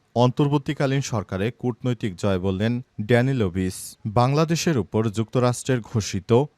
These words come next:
বিশ শতাংশ শুল্ক হার নির্ধারণকে অন্তর্বর্তীকালীন সরকারের আলোচনাভিত্তিক কূটনৈতিক পদ্ধতির একটি সাফল্য হিসেবে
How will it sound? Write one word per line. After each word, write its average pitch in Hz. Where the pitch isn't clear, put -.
বিশ 151
শতাংশ 170
শুল্ক 123
হার 101
নির্ধারণকে 117
অন্তর্বর্তীকালীন 110
সরকারের 104
আলোচনাভিত্তিক 135
কূটনৈতিক 110
পদ্ধতির 113
একটি 117
সাফল্য 156
হিসেবে 104